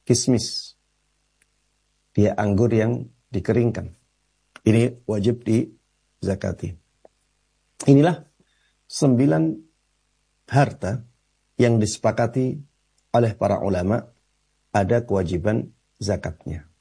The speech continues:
Disepakati ya.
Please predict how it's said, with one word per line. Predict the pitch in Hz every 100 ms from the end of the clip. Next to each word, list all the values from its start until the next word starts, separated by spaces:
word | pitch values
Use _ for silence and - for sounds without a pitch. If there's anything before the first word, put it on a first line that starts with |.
| _ _ _ _ _ _ _ _ _ _ _ _ _ _ _ _ -
Disepakati | 110 - 104 123 120
ya. | 95